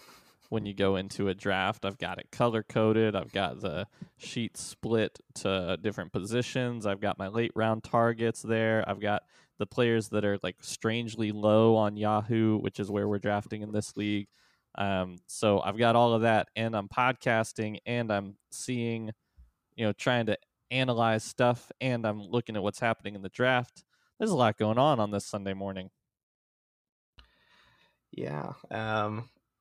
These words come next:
Speaker 2: I have a little bit less of a setup, but as
Speaker 1: <laughs>
Speaker 2: always, I have a cat meowing at the door, so chaotic on my end, too. Um,
Speaker 1: <laughs>
Speaker 2: so ho-,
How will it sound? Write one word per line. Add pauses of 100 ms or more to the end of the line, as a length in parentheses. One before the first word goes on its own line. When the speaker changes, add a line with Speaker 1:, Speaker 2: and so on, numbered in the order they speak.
Speaker 2:
I
have
a
little
bit
less
of
a
setup,
but
as
Speaker 1:
<laughs>
Speaker 2:
always,
I
have
a
cat
meowing
at
the
door,
so
chaotic
on
my
end,
too. (280)
Um, (500)
Speaker 1:
<laughs>
Speaker 2:
so
ho-,